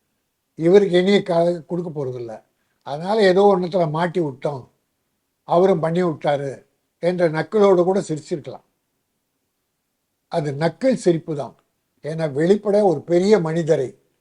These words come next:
பெரிய நடிகரை, இவர் படத்தில் நடித்த ஒரு நடிகரை பற்றி கேள்வி கேட்குறான். அதை பிரச்சனை ஆக்கக்கூடாது.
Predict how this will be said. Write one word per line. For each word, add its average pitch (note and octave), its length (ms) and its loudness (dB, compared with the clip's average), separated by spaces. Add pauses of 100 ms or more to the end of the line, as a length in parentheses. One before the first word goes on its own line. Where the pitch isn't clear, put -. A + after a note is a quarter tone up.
(560)
பெரிய G3 360 6
நடிகரை, E3+ 460 4 (100)
இவர் D3+ 180 -4
படத்தில் F3 460 0
நடித்த F3 480 0
ஒரு E3 180 2
நடிகரை E3 400 0
பற்றி D#3+ 340 -8
கேள்வி F3 280 -4
கேட்குறான். A#2+ 340 -14 (1040)
அதை F#3 220 4
பிரச்சனை G3 500 2
ஆக்கக்கூடாது. C#3+ 580 -2